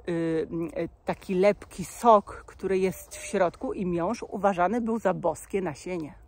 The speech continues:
No to moi kochani, jemioła. Już wiecie o niej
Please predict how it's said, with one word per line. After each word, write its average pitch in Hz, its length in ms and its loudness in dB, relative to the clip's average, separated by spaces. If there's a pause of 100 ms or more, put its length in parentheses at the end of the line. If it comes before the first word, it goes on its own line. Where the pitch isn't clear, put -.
(240)
No 294 180 -4
to 285 140 -2
moi 254 260 2
kochani, - 440 -10 (840)
jemioła. 214 800 0 (200)
Już 214 320 -6
wiecie 220 380 -4
o 190 160 -2
niej 160 240 -4